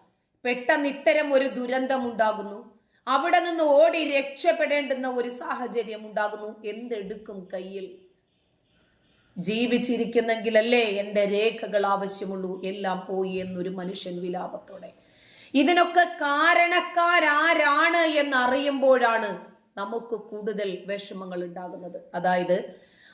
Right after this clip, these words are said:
ആരെ-, ആരെയാണോ രക്ഷിക്കാൻ വേണ്ടി ഈ നാടിന്റെ താക്കോൽ ഏൽപ്പിച്ചത്, അവർ തന്നെ ഈ നാടിനെ കാർന്ന് തിന്നുന്ന രൂപത്തിലുള്ള അവസ്ഥകളാണ് ഇന്ന് നമ്മൾ കണ്ടുകൊണ്ടിരിക്കുന്നത്.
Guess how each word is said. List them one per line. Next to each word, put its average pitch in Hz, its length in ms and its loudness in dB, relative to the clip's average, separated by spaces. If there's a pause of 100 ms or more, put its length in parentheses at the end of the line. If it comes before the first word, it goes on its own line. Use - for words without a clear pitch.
ആരെ-, 330 600 6
ആരെയാണോ 254 960 2
രക്ഷിക്കാൻ 240 800 0
വേണ്ടി 233 680 -2
ഈ 233 260 -4
നാടിന്റെ 220 480 0
താക്കോൽ 202 540 -6
ഏൽപ്പിച്ചത്, 180 480 -10 (1120)
അവർ 311 280 6 (120)
തന്നെ 330 220 2
ഈ 311 260 0
നാടിനെ 311 880 2 (220)
കാർന്ന് 277 800 2
തിന്നുന്ന 254 460 0
രൂപത്തിലുള്ള 220 680 -4
അവസ്ഥകളാണ് 202 720 -4
ഇന്ന് 190 180 -8
നമ്മൾ 185 220 -4
കണ്ടുകൊണ്ടിരിക്കുന്നത്. 180 880 -12